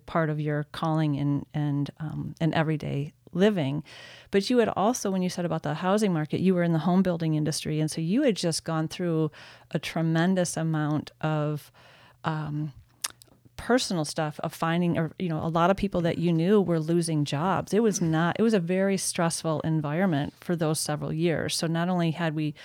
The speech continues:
just come <laughs> off of, you know, our own personal, uh, struggles,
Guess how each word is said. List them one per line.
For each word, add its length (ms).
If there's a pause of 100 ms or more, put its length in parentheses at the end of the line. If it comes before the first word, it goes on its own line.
(200)
just 200
come 180
<laughs> 60
off 260
of, 160 (400)
you 140
know, 180
our 380
own 240
personal, 680 (140)
uh, 220
struggles, 640